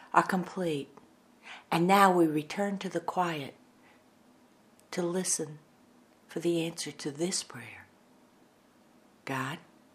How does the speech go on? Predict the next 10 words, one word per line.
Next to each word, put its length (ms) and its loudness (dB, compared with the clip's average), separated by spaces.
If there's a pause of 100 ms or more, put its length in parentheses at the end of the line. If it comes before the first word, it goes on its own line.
(360)
what 220 2
is 200 2
it 160 -6
you 160 -2
wish 280 -4
for 180 -10
us 280 -6
to 180 -10
know 400 -8 (280)
today?" 520 -12